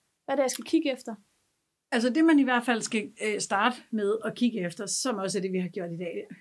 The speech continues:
Speaker 2: <laughs> det er simpelthen, man er simpelthen nødt til at teste, om ens egen hest responderer korrekt på stopsignalet. Ender man med at have rimelig meget vægt i tøjlen, fordi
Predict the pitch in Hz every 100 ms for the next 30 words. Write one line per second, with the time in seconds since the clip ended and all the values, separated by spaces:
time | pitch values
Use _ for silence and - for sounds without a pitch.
0 | - 226 - _ _ - - - 254 208
1 | - 226 208 226 196 190 247 233 233 -
2 | 220 - 226 226 226 240 226 - 202 220
3 | 185 190 180 190 214 185 196 196 - 180
4 | - 190 180 196 175 - 185 - - -
5 | _ - 185 185 185 - 165 170 - 156
6 | - 165 - - - - 233 262 214 185
7 | 196 214 - 196 190 220 233 196 180 170
8 | 208 220 - 226 - 208 180 208 214 185
9 | 185 226 220